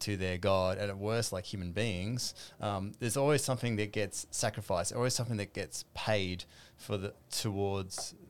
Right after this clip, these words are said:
uh, for the blessing of a, of a god, for their pr-, protection or whatever.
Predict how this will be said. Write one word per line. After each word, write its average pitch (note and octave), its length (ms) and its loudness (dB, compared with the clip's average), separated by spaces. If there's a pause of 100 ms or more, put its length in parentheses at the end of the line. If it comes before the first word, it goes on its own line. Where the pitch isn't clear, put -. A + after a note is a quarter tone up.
(140)
uh, F#2+ 300 -4 (100)
for A2+ 160 -2
the G2+ 100 2
blessing G2+ 800 0 (460)
of G2 180 4
a, G#2 80 -2 (140)
of G2 160 0
a G#2 60 -2
god, A2 360 4
for - 120 -8
their F#2 200 0
pr-, - 200 -10
protection - 640 -4
or F#2 80 -2
whatever. F2 380 -2